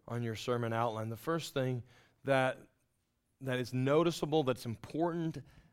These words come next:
that's impactful to me in this passage is, is this interaction between Jesus as, and the woman. Because they, it, it's about midday,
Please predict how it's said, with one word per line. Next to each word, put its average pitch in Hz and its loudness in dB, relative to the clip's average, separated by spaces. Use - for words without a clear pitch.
that's - -6
impactful 151 6
to 135 -4
me 131 0
in 120 -2
this 113 -6
passage 110 2
is, 104 -10
is 107 -10
this 117 -8
interaction 139 0
between 113 -6
Jesus 120 -4
as, 107 -8
and 113 -6
the 107 -6
woman. 107 -6
Because 123 -2
they, 143 6
it, 135 -8
it's 139 -6
about 143 10
midday, 139 6